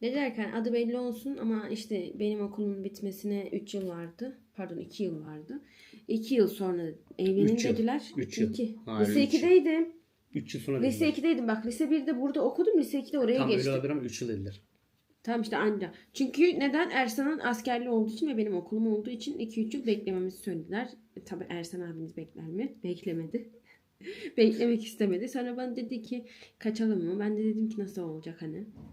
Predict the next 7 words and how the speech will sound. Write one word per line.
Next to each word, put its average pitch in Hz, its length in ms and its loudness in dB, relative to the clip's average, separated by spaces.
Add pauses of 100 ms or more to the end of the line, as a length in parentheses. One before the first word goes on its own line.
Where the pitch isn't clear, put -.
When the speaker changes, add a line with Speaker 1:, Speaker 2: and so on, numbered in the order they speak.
Speaker 1:
Çünkü 226 280 -4 (100)
gerçekten 214 680 -2 (380)
öyle 220 200 2
şeylere 226 420 0
cesaretim 196 540 -4
falan 214 320 0
yoktu. 208 520 0